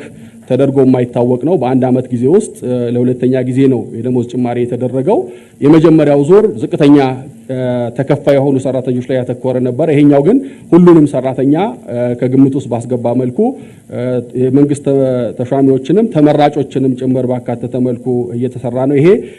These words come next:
የተጀመረውን የሲቪል ሰርቪስ ሪፎርም ውጤታማ በሆነ መልኩ ተግባራዊ ለማድረግ፣ እ፣ ትልቅ አቅም ይሆናል ተብሎ፣ እ፣ ይታመናል።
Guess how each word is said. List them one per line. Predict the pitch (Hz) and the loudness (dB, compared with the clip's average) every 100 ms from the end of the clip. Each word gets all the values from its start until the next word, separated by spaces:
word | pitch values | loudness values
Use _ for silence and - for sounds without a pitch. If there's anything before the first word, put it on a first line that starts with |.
| - - | -20 -4
የተጀመረውን | 127 160 175 156 156 151 | 2 4 6 6 4 4
የሲቪል | 147 143 143 | 2 0 2
ሰርቪስ | 139 135 127 | -2 -2 -2
ሪፎርም | 135 147 180 | -4 -2 0
ውጤታማ | 147 160 175 160 139 | 2 2 4 4 4
በሆነ | 135 139 139 | 2 0 0
መልኩ | 139 147 214 | 0 -2 0
ተግባራዊ | 139 135 135 135 | 0 0 0 0
ለማድረግ፣ | 135 139 135 202 269 - - - - - - - | 0 0 0 -2 -2 -10 -20 -20 -20 -20 -20 -10
እ፣ | 127 | -8
ትልቅ | 123 160 165 - - | 2 4 4 2 -2
አቅም | 123 131 139 | -4 -2 0
ይሆናል | 135 131 127 120 | 2 2 -2 -2
ተብሎ፣ | 117 117 123 120 117 - | -2 0 0 -2 -6 -12
እ፣ | 117 117 | -8 -4
ይታመናል። | 123 120 131 135 147 220 | -4 0 2 4 4 2